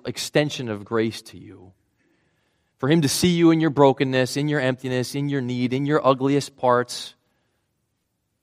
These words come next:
the parts that make even your family members run away from you or not want anything to do with you sometimes, those parts that we all have.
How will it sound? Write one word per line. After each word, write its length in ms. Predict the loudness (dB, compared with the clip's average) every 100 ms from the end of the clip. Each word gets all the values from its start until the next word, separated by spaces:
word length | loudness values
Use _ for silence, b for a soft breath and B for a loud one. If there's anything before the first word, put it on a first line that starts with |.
| _ _ _ _ _ _
the 60 |
parts 260 | -4 -2 -2
that 120 | -4
make 220 | -6 -4
even 160 | -6 -6
your 80 | -6
family 380 | -4 -2 -2 -4
members 420 | -4 -2 -4 -2
run 160 | -2
away 220 | 0 0 -2
from 200 | -4 -6
you 200 | -6 -6
or 120 | -4
not 200 | -4 -4
want 160 | -4
anything 260 | -6 -6 -10
to 60 | -6
do 160 | -4
with 180 | -4 -6
you 80 | -12
sometimes, 680 | -10 -10 -8 -8 -10 -16 -16
those 240 | -12 -12
parts 480 | -12 -14 -14 -14 -20
that 80 | -14
we 140 | -12
all 160 | -10 -12
have. 240 | -14 -16